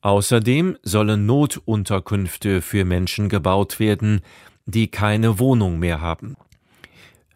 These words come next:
Die Politiker aus den anderen Ländern sagen auch, im Libanon muss es politische Reformen geben.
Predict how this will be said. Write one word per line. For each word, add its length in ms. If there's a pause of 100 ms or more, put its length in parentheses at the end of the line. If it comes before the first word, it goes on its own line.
Die 200
Politiker 680
aus 200
den 180
anderen 480
Ländern 520
sagen 520
auch, 440 (580)
im 180
Libanon 800
muss 380
es 200
politische 760
Reformen 680
geben. 480